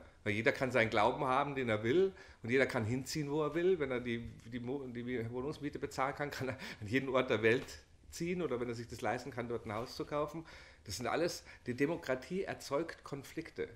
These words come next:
weil sich immer zwei Parteien darum streiten, was der Staat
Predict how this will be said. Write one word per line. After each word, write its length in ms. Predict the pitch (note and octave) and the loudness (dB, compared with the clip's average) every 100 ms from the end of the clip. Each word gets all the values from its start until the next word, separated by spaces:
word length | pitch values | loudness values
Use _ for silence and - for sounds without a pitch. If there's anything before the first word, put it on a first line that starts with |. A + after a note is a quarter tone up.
| - - - - | -16 -20 -20 -4
weil 120 | G#2 | -2
sich 180 | B2 B2+ | 0 -2
immer 360 | E3 G3 F#3 F3 - - - - | 0 0 0 -4 -14 -20 -20 -18
zwei 340 | - B2 C#3 F3 | -4 0 0 -2
Parteien 460 | - - B2 D3 | -6 -4 -2 0
darum 200 | C#3+ C3+ | 0 -2
streiten, 480 | C#3 - A#2+ D3+ D3+ | -4 0 2 2 2
was 220 | A#2+ C3+ | 2 2
der 100 | C#3 | -2
Staat 480 | A2 - A2 D3 - | -4 0 2 2 -2